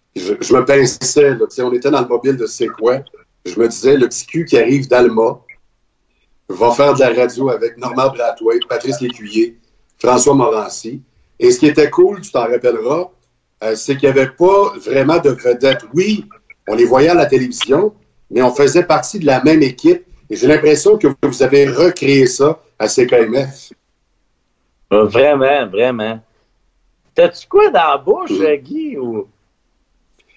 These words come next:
Speaker 1: Non, j'ai juste l'image que je l'ai.
Speaker 2: Hein ?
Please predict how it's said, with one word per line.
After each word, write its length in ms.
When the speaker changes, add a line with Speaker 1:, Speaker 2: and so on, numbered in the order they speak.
Speaker 1:
Non, 340
j'ai 320
juste 240
l'image 320
que 100
je 120
l'ai. 140
Speaker 2:
Hein ? 320